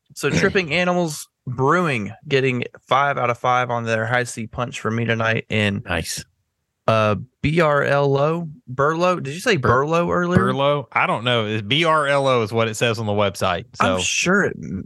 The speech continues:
Speaker 1: stands for something, but we, anyway, they only get three out of five on their Happy Pills from Anthony. And there is our beer review for the week.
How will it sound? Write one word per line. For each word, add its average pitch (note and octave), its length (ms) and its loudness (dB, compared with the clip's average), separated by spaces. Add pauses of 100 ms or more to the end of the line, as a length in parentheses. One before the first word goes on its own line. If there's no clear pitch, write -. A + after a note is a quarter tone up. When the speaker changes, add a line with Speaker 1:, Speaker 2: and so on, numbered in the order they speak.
Speaker 1:
stands C3 460 -2
for D3 160 0
something, C#3 540 -4
but G#2+ 260 0
we, B2+ 160 -6 (100)
anyway, A#2 400 0
they D#3 280 2
only C#3+ 220 2
get - 280 -2
three C3 240 2
out B2 140 2
of A2+ 80 -8
five A2+ 380 0
on G#2+ 180 -6
their G2+ 120 -2
Happy A#2 280 -2
Pills A2 440 0 (440)
from A2 160 0
Anthony. A2 500 0 (1200)
And A2 140 0
there A2+ 180 2
is G2+ 160 -6
our G2+ 120 0
beer A#2 260 -2
review A2+ 320 0
for B2 240 0
the A#2 80 -2
week. F3+ 360 -4